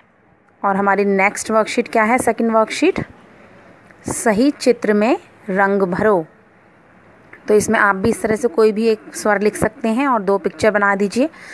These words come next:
मैंने भी इस तरह से बनाया है। दो picture बनाना चाहो या तीन picture, जैसे as you wish,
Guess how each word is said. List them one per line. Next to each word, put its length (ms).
मैंने 180
भी 80
इस 140
तरह 160
से 140
बनाया 260
है। 100
दो 180
picture 300
बनाना 320
चाहो 200
या 140
तीन 240
picture, 280
जैसे 420
as 180
you 160
wish, 260